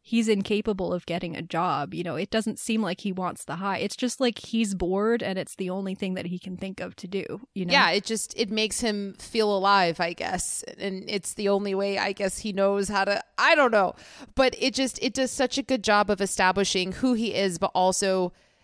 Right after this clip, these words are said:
Speaker 2: helping us know that even though the rest of this movie, he's gonna be committing a crime that is kidnapping a child, you don't feel disgusted or horrified by that because they've already established the type of person that he is, which is pretty harmless. And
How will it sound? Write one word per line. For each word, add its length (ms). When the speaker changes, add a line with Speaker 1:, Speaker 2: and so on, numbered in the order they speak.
Speaker 2:
helping 400
us 180
know 500
that 220
even 260
though 240
the 160
rest 260
of 80
this 200
movie, 320
he's 140
gonna 200
be 140
committing 500
a 80
crime 560
that 140
is 160
kidnapping 840
a 100
child, 840
you 140
don't 280
feel 340
disgusted 640
or 80
horrified 680
by 140
that 340
because 180
they've 180
already 300
established 540
the 80
type 260
of 120
person 420
that 160
he 120
is, 480
which 180
is 140
pretty 320
harmless. 840
And 440